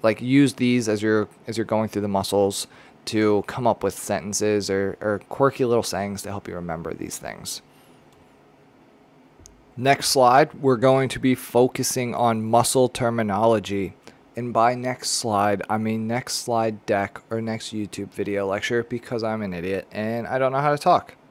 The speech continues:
right? Next one, muscle terminology.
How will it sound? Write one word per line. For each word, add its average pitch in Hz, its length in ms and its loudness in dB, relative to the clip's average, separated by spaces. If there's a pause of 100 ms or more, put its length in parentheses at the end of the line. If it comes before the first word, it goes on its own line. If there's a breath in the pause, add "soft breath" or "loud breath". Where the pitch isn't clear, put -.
right? 147 300 4 (640 loud breath)
Next 151 240 4
one, 147 360 8 (440 soft breath)
muscle 131 260 4
terminology. 120 840 6